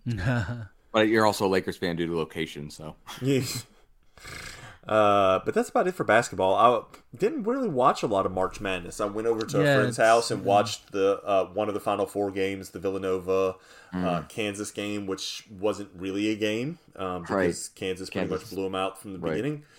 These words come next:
Speaker 3: because Villanova had lost some, some players. Um, I missed that U N C game, and then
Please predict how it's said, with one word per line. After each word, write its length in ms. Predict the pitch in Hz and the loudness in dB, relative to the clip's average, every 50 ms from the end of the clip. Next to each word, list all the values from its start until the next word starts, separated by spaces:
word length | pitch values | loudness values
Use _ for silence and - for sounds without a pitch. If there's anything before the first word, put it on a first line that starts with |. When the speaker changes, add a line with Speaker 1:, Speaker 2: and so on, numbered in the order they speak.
| - _ _ | -20 _ _
Speaker 3:
because 180 | _ 92 90 | _ -16 -10
Villanova 480 | 85 98 95 90 87 92 92 92 90 90 | -6 -4 -4 -2 -2 -4 -4 -2 -4 -4
had 100 | 87 80 | -6 -6
lost 260 | 90 90 90 87 - | -4 -4 -4 -6 -6
some, 300 | - 95 92 87 85 85 85 | -10 -12 -12 -12 -14 -14 -16
some 180 | - - 90 85 | -14 -14 -14 -12
players. 580 | - - 104 104 107 107 107 110 107 - - - _ - - - - - - _ _ | -8 -4 -2 0 0 0 0 -2 -4 -6 -12 -16 _ -20 -20 -20 -20 -20 -20 _ _
Um, 340 | 104 101 98 95 95 92 95 - | -6 -4 -2 -2 -4 -6 -6 -6
I 80 | 98 | -8
missed 540 | 95 95 92 98 110 113 110 - - - - | -6 -6 -4 -2 -2 -2 -2 -4 -8 -6 -4
that 240 | 104 101 104 - 107 | -2 -2 -2 -2 -4
U 140 | 107 110 113 | -6 -6 -6
N 120 | 110 107 | -6 -6
C 180 | - - 123 104 | -8 -8 -8 -6
game, 440 | 104 110 107 104 104 104 104 104 | -4 -4 -2 -2 -2 -4 -4 -6
and 200 | 85 82 98 95 | -8 -10 -8 -6
then 240 | 98 98 98 98 101 | -4 -4 -4 -4 -8